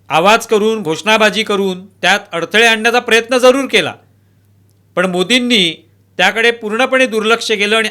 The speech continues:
आपली जी काही विधानं आहेत, ती ते करत राहिले आणि त्या माध्यमातून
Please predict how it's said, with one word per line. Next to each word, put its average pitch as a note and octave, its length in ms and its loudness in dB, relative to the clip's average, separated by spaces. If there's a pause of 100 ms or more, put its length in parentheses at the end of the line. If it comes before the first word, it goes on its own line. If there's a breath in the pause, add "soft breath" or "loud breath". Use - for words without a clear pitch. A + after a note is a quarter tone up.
आपली G#3 360 -2
जी A3+ 140 -4
काही A#3 320 2 (680)
विधानं F#3+ 360 0
आहेत, D#3+ 300 0 (180)
ती G3 80 -6
ते A#3 120 0
करत A#3 340 2
राहिले C#3 520 -2 (340)
आणि E3+ 120 -6
त्या F#3+ 220 2
माध्यमातून F#3+ 800 -4